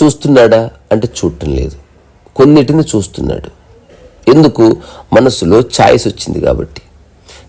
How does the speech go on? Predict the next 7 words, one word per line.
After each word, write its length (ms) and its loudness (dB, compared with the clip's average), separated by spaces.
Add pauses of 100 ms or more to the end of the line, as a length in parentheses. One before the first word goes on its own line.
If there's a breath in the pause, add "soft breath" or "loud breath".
(120)
ఛాయిస్ 320 2
వచ్చినప్పుడు 540 0 (460 loud breath)
ఆ 20 0 (140)
ఛాయిస్ని 460 2
అతను 260 -2
చూస్తున్నాడు 460 -2
కానీ 140 2